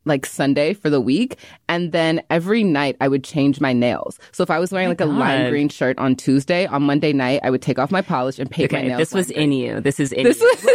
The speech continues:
Speaker 2: Is, is your
Speaker 1: <laughs>
Speaker 2: mom this way as well?
Speaker 1: Yes, my mom.
Speaker 2: Okay.
Speaker 1: My grandmother
Speaker 2: Your grandmother.
Speaker 1: was a designer.
Speaker 2: Okay.
Speaker 1: So,
Speaker 2: This is, this
Speaker 1: yeah.
Speaker 2: is in your blood.
Speaker 1: It's in me. Yeah. I mean, I was that kid.
Speaker 2: Oh my God, I love
Speaker 1: And, like,
Speaker 2: it.
Speaker 1: I was always making clothes or, like, you know, like,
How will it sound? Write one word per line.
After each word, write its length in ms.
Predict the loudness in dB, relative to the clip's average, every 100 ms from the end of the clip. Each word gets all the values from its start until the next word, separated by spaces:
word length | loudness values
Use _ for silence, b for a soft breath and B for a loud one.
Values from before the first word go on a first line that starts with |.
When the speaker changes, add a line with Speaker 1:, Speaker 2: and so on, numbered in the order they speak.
| 4
Speaker 2:
Is, 60 | 2
is 200 | 2 4
your 120 | 4
Speaker 1:
<laughs> 120 | 4
Speaker 2:
mom 160 | 4 4
this 240 | 2 2
way 160 | 2 2
as 140 | 2
well? 280 | 2 2 2
Speaker 1:
Yes, 80 | 0
my 120 | 0
mom. 140 | 2
Speaker 2:
Okay. 260 | 2 0 0
Speaker 1:
My 60 | -2
grandmother 300 | 2 2 4
Speaker 2:
Your 60 |
grandmother. 380 | 4 2 2 2
Speaker 1:
was 60 | 2
a 40 |
designer. 400 | 0 0 2 2 2
Speaker 2:
Okay. 320 | 0 -2 -4
Speaker 1:
So, 180 | -2 0
Speaker 2:
This 60 | 0
is, 40 |
this 100 | 0
Speaker 1:
yeah. 240 | 0 0
Speaker 2:
is 100 | -2
in 160 | 0 2
your 120 | 2
blood. 300 | 0 0 2
Speaker 1:
It's 180 | 2 0 0
in 200 | 2 2
me. 200 | 0 -2
Yeah. 360 | -2 -2 -2 -2
I 140 | 0 0
mean, 180 | 0 -2
I 160 | -2
was 200 | 0 -2 -4
that 360 | -4 -4 -4 -10
kid. 560 | -6 -2 0 2 0 -2
Speaker 2:
Oh 80 | -4
my 140 | -2
God, 120 | -2
I 40 | -2
love 80 | -2
Speaker 1:
And, 120 | -2
like, 120 | -2
Speaker 2:
it. 60 | -2
Speaker 1:
I 40 |
was 120 | -2
always 300 | 0 0 2
making 400 | 2 2 2 0
clothes 520 | 0 2 2 4 4 2
or, 100 | 2
like, 140 | 0 -2
you 100 | -2
know, 200 | 0 0
like, 180 | -2 -2